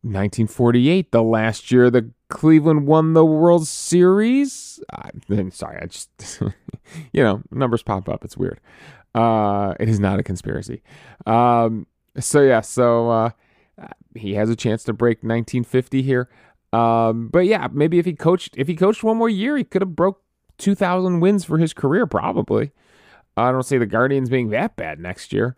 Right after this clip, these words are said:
Uh, so yeah, so he finishes his career with a five thirty-eight winning percentage.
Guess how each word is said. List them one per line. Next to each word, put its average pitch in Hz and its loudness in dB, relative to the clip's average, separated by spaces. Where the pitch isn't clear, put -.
Uh, 135 0
so 175 0
yeah, 185 2
so 135 -2
he 143 2
finishes 180 -2
his 160 -2
career 120 0
with 113 0
a 104 -2
five 113 -6
thirty-eight 113 -2
winning 98 -4
percentage. 101 -6